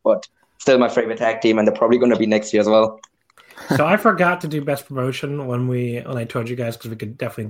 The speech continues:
Speaker 2: do that. Let's just all give our number one. Uh, for me, it's All Japan still. I just think the wrestling is just too,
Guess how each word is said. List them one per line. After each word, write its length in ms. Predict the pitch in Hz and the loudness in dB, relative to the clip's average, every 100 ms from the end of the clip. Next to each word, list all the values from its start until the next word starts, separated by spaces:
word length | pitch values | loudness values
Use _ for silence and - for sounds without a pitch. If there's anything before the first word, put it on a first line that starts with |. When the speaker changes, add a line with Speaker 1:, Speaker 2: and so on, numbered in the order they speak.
| 120 | -6
Speaker 2:
do 60 | |
that. 260 | 120 120 127 - - - | -6 -8 -10 -18 -14 -6
Let's 120 | 160 | 0
just 140 | 185 170 | 0 2
all 160 | 160 | 2
give 180 | 151 147 | 4 2
our 80 | 127 | 2
number 300 | 123 120 117 | 0 0 -2
one. 420 | 113 117 120 139 - _ _ - | -4 -4 -4 -6 -10 _ _ -12
Uh, 160 | 117 117 | -10 -6
for 140 | 151 | 2
me, 160 | 196 196 | 6 6
it's 140 | 160 | 4
All 120 | 139 | -2
Japan 340 | 127 120 123 110 | -2 -4 -6 -6
still. 420 | - 107 98 110 107 | -8 -10 -10 -14 -16
I 40 | |
just 160 | 113 - | -14 -10
think 160 | 113 | -10
the 80 | 117 | -8
wrestling 340 | 113 110 117 | -8 -8 -12
is 100 | 107 | -12
just 240 | 101 110 - | -14 -16 -14
too, 480 | - 117 110 107 | -8 -6 -6 -8